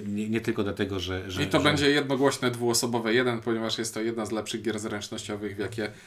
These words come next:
Speaker 2: ostatnio grałem, a ja
Speaker 1: A
Speaker 2: nie,
Speaker 1: jest ich
Speaker 2: a nie
Speaker 1: niewiele.
Speaker 2: lubię, a jest
Speaker 1: Na
Speaker 2: ich
Speaker 1: ry-, na rynku jest ich niewiele. I tak jak, i tak jak mówię, no kurde, ją można było wyrwać chyba tam za siedemdziesiąt kilka złotych, to już w ogóle jakoś,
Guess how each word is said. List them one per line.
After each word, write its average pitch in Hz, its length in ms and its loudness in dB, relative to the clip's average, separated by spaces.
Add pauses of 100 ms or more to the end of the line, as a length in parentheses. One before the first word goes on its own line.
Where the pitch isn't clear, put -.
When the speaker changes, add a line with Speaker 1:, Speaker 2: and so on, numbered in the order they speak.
(180)
Speaker 2:
ostatnio 113 480 0
grałem, 104 560 0
a 127 140 0
ja 180 200 0
Speaker 1:
A 117 120 6
Speaker 2:
nie, 139 60 10
Speaker 1:
jest 143 160 6
ich - 100 0
Speaker 2:
a - 20 2
nie 156 80 4
Speaker 1:
niewiele. 139 260 6
Speaker 2:
lubię, 85 80 -4 (140)
a - 40 -4
jest 107 180 -2
Speaker 1:
Na 110 100 6
Speaker 2:
ich 113 60 4
Speaker 1:
ry-, 147 140 2
na 123 80 6
rynku 156 220 4
jest - 100 0
ich - 140 -8
niewiele. 98 340 0
I 107 60 -4
tak 147 180 -2
jak, 170 80 -4 (480)
i - 40 -6
tak 151 160 -4
jak 160 100 -4
mówię, 120 180 -2
no 104 80 -4
kurde, 104 300 0
ją 101 100 -2
można 113 240 0
było 117 160 2
wyrwać 117 220 0
chyba 110 120 2
tam 101 120 -6
za 104 80 -6
siedemdziesiąt 107 320 -8
kilka 117 200 -8
złotych, 95 280 -8
to 92 60 -8
już 101 120 -4
w 107 60 -4
ogóle 101 180 -4
jakoś, - 360 -8